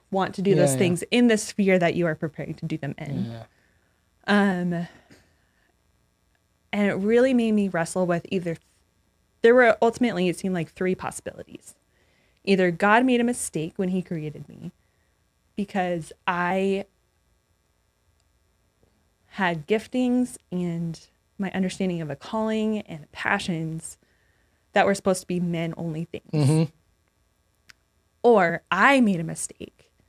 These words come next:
Speaker 2: Mm.
Speaker 1: I had totally misunderstood scripture,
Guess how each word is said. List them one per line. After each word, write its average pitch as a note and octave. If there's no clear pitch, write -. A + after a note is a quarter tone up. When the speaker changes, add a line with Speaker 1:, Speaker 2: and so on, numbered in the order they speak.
Speaker 2:
Mm. D3
Speaker 1:
I G3
had A3+
totally A3+
misunderstood A3
scripture, C4